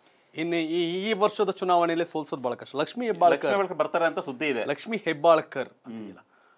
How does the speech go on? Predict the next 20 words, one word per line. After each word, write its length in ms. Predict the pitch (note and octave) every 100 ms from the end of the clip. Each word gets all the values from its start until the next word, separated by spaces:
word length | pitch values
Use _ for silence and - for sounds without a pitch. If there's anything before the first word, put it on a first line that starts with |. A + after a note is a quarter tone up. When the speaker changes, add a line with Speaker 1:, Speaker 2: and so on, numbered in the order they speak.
| _ C#3+
Speaker 1:
ಲಕ್ಷ್ಮೀ 380 | E3+ - B3
ಹೆಬ್ಬಾಳ್ಕರ್ 600 | G3 F3+ E3+ E3+ E3 D#3
ಬಂದರೆ, 340 | B2+ C3+ A#2 F#2+
ಆ, 1700 | _ _ _ _ _ _ _ _ _ _ _ _ - C#3 C3+ C3+ B2+
ಆಮೇಲೆ 200 | D3 D#3+
ಎಲ್ಲ 100 | D#3+
ಆಗ್ತಾರೆ. 300 | C#3 C#3+ B2+
"ನೀನೇ 300 | E3 F3 F3
ಸಾಕಿದ 440 | E3 D3+ D3+ D3
ಗಿಣಿ" 300 | C3+ C#3 A#2
Speaker 2:
ಹ್ಮ್. 540 | G2 _ B2+ B2+ G#2 F#2
Speaker 1:
ಅಂತ 220 | _ C#3+
ಸಾಂಗ್ 240 | - C3+
ಹಾಕ್ಬೇಕಾಗತ್ತೆ. 560 | B2+ - A2+ - _ _ -
ಲೆಕ್ಕ 160 | - C#3
ಯಾಕೆಂದ್ರೆ 580 | D3+ C3 G3 G#2+ F#2+ - - - - - -
ರಮೇಶ್ 240 | D#3 G#3+
ಜಾರಕಿಹೊಳಿ 460 | F#3 F3 F3 D#3+ D3+
ಅವ್ರನ್ನ 220 | C#3+ E3+
ರಾಜಕಾರಣವಾಗಿ, 800 | C3+ C#3 - C#3+ C3 B2 D3